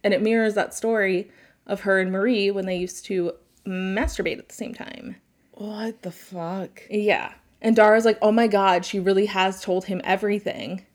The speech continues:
Speaker 2: This dumb bitch.
Speaker 1: And she's like,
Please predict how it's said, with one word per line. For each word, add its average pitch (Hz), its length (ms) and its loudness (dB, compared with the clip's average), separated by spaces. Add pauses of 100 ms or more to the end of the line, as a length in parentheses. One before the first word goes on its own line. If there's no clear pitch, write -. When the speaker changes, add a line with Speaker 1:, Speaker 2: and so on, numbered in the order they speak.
(300)
Speaker 2:
This 302 260 -2
dumb 226 560 -2
bitch. 277 600 2 (1400)
Speaker 1:
And 214 580 6
she's 226 340 0
like, 214 520 6